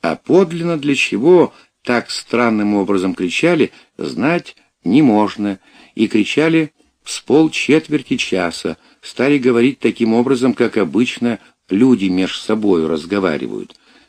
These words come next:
Тогда мы им показывали приятные виды и, кланяясь им, махали руками, чтоб подъехали близко к нашему судну.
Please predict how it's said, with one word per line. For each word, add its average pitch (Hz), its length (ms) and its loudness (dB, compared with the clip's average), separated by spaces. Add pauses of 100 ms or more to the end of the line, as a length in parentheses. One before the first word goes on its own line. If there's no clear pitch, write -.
(120)
Тогда 85 400 -2
мы 170 180 0
им 165 200 0 (280)
показывали 143 640 -2
приятные 110 640 0
виды 104 460 0 (300)
и, 117 120 4
кланяясь 78 800 -4
им, 156 220 -2 (180)
махали 151 520 -2
руками, 107 640 -2 (180)
чтоб - 300 -4
подъехали 78 640 -2
близко 147 680 -2 (200)
к - 120 -6
нашему 98 420 -4
судну. - 500 -16